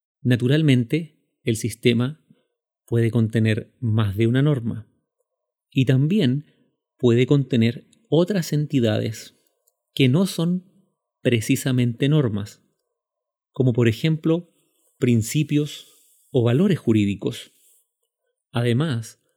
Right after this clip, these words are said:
podría tener otro tipo de entidades, como por ejemplo definiciones,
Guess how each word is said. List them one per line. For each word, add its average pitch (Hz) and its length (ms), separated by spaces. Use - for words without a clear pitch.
podría 110 440
tener 110 540
otro 123 280
tipo 127 260
de 139 80
entidades, 139 720
como 120 220
por 107 160
ejemplo 113 600
definiciones, 120 1120